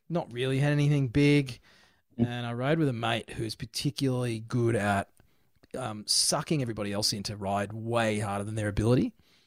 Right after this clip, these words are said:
Speaker 2: Yep.
Speaker 1: And he's a horrible crasher, super fast. He's, he's very competitive downhiller. And I went riding with him this day, and just, you know, the, the ambition exceeded the talent.
Speaker 2: <laughs>
Speaker 1: Uh, and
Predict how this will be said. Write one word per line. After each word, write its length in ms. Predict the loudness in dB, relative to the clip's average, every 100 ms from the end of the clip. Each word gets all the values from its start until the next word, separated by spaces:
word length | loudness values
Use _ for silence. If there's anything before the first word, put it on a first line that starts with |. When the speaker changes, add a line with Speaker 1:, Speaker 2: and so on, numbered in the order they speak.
| _ _
Speaker 2:
Yep. 120 | -4 -2
Speaker 1:
And 460 | -4 -12 -10 -10
he's 260 | -6 -2 -2
a 80 | -2
horrible 440 | -2 0 0 -2
crasher, 680 | -4 0 0 0 -4 -4 -6
super 320 | 0 2 2
fast. 420 | 0 -4 -2 -2 -4
He's, 200 | -4 -4
he's 160 | -4
very 180 | -4 -4
competitive 480 | -2 -2 -2 -2 -2
downhiller. 540 | -2 2 0 0 -2 -4 -18 -18 -20 -20 _ _ _
And 100 | -2
I 60 | 0
went 160 | 0
riding 280 | 0 -2 -2
with 140 | -4 -4
him 200 | -4 -2
this 140 | -4
day, 360 | -2 0 2 0
and 220 | 0 -4
just, 280 | -2 -2 -4 _
you 100 | 0
know, 220 | 4 4 2 0
the, 320 | 2 2 0 -4 -2
the 120 | -2
ambition 460 | 0 0 0 0
exceeded 440 | -2 -2 -2 -2 -6
the 60 |
talent. 420 | -8 -10 -10 -12 -12 -4
Speaker 2:
<laughs> 160 | -4 -4 -16 -8
Speaker 1:
Uh, 380 | -4 0 0 0 -6 -20 -20 -20 -20 _ _
and 260 | 2 4 4